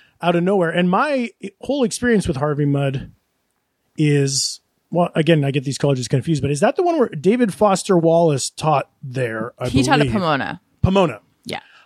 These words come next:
Speaker 1: I, so when, the only time I've been there is when I was being a weirdo and being really morbid, morbid, and I went out there to see the house where he hung himself, which is a
Speaker 2: Oh.
Speaker 1: strange thing to do. But I, I do, like, I've, like,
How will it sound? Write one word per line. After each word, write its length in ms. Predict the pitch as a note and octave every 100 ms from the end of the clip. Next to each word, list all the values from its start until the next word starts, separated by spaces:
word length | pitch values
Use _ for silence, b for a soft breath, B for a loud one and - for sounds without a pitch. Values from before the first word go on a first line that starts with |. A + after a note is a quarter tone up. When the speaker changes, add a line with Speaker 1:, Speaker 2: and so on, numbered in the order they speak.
| _
Speaker 1:
I, 360 | D#3+ F3 F#3 F3+
so 280 | - G#3 F#3
when, 220 | F3 -
the 120 | E3
only 140 | A3 A3+
time 200 | G#3 G3
I've 160 | D#3
been 220 | C#3 F3+
there 280 | E3 C#3+ C#3+ -
is 420 | C#3 C3+ B2 -
when 160 | D#3 D3
I 80 | C#3
was 140 | B2+
being 240 | B2 D#3
a 60 | D3
weirdo 760 | C3 C3 E3 D#3+ A#2+ G#2+ B2+ - _ _ _ _
and 280 | - C3+ C3+
being 180 | C#3+ D3
really 200 | C#3+ C#3
morbid, 460 | C#3 C#3+ C#3+ C3+ A#2+
morbid, 460 | C#3+ C#3+ D3 C3 B2+ -
and 100 | C3+
I 120 | B2
went 260 | B2 D3+ D3+
out 140 | C#3
there 160 | C#3 C3
to 100 | B2
see 400 | - - D3 C#3
the 120 | B2
house 360 | - C3+ C3
where 180 | C#3+ B2+
he 140 | A#2 A2+
hung 220 | - D#3
himself, 480 | A#2+ G2+ G#2 A2 -
which 480 | - - - C3
is 60 | E3+
a 140 | G#3+ E3+
Speaker 2:
Oh. 80 | C#3
Speaker 1:
strange 380 | F#3 F#3+ F3 -
thing 200 | F#3 F3
to 100 | E3+
do. 180 | F#3+ B2+
But 160 | C#3
I, 160 | F3 G3 - D#3+ G#3
I 40 |
do, 300 | F3 G#3+ C#4
like, 240 | C#4 F#3
I've, 160 | F#3 G3+
like, 260 | G#3+ F3+